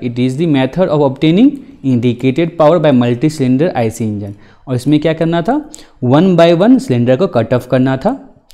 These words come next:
और फिर इस इक्वेशन के through हमारा आई वन, आई टू, आई थ्री, आई फ़ोर को जब निकल गया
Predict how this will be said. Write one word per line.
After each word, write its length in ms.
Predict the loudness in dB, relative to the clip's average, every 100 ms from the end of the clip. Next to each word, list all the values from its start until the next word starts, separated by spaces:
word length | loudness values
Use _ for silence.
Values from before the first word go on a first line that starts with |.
| -20 _
और 120 | -6
फिर 300 | -2 -4 -4 -8 -20 _ -6
इस 200 | -6 -6
इक्वेशन 440 | -6 -6 -4 -2
के 100 | -2
through 220 | -2 0 0
हमारा 320 | 0 -2 -4
आई 140 | -6
वन, 180 | -4 -4
आई 180 | -4 -6
टू, 160 | -4 -2
आई 140 | -2
थ्री, 200 | -4 -6
आई 160 | -4 -4
फ़ोर 160 | -4
को 80 | -4
जब 140 | -2 -4
निकल 280 | -2 0
गया 180 | 0 -2